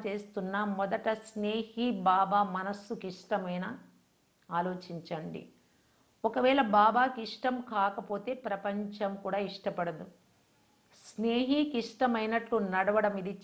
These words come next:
చాలా చిన్న విషయం. ఇంత బదులు సదా ఇవ్వగలుగుతున్నారా?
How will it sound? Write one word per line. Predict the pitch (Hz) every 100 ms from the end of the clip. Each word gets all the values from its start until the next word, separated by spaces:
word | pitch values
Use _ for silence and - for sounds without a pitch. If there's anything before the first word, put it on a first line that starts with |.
| 202
చాలా | 180 202
చిన్న | 208 - 233 240
విషయం. | 190 185 - 170 175 - _ _ _ _ _ _
ఇంత | 196 214 220
బదులు | 208 180 190 220 247
సదా | 240 - 185 202 220
ఇవ్వగలుగుతున్నారా? | 202 185 202 190 180 - 185 180 185